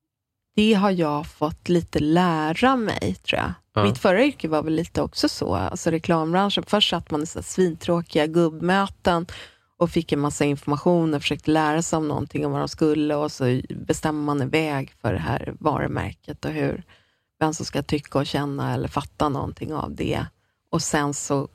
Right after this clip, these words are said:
Speaker 1: går det där över i, i det kreativa arbetet, och det är ju inget annat än lek. Det är att man sitter och tramsar liksom i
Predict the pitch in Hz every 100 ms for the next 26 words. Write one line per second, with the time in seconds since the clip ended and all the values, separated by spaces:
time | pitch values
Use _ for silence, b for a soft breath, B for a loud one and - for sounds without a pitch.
0 | _ _ _ _ 180 - 165 156 156 156
1 | 143 - 214 226 185 190 143 143 - -
2 | - 151 147 151 - - - _ _ _
3 | _ _ _ _ - 165 151 147 - 226
4 | 220 156 - 87 78 65 - - - -
5 | 160 160 202 156 185 226 165 - - 53
6 | - - 104 - 92 - - 190 180 151
7 | - - - - 147 - - 170 - 208
8 | 214 - - - 156 151 -